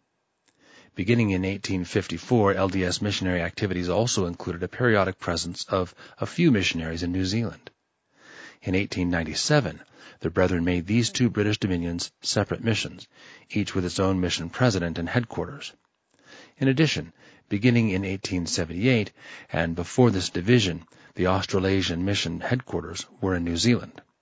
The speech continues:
For instance, William M. Bromley, the Australasian mission president in eighteen eighty-one to eighteen eighty-three, under whom missionary work among the Maori began at the very end of eighteen eighty-two, which soon led to a large and essentially Maori community of saints in New Zealand,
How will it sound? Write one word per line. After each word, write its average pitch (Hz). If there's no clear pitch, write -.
For 127
instance, -
William 117
M. 87
Bromley, 95
the 90
Australasian 87
mission 90
president 87
in 90
eighteen 95
eighty-one 90
to 95
eighteen 87
eighty-three, 85
under 123
whom 104
missionary 95
work 90
among 85
the 85
Maori 85
began 85
at 85
the 85
very 82
end 82
of 85
eighteen 85
eighty-two, 90
which 82
soon 117
led 95
to 87
a -
large 90
and 85
essentially 87
Maori 90
community 95
of 82
saints 85
in 90
New 85
Zealand, 82